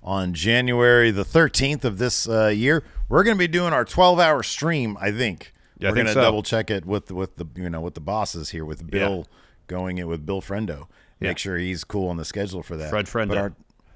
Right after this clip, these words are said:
Speaker 1: yeah, Fred Frendo. <laughs> That's good. Uh, Frederick Frendo. <laughs> To make sure that our schedule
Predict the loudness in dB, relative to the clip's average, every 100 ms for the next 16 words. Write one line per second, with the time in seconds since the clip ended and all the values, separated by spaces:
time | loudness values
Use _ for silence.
0 | -6 -4 -2 -4 -4 -4 -2 -4 -4 -6
1 | -8 -16 -16 -14 -14 -14 -16 -16 -18 -20
2 | -20 -12 2 4 6 4 0 -6 -14 -8
3 | -6 -6 -8 -8 -10 -8 -8 -10 -20 -20
4 | _ -2 0 0 -4 -2 0 2 0 -2
5 | -4 0 0 0 0 -2 0 0 0 -2
6 | -2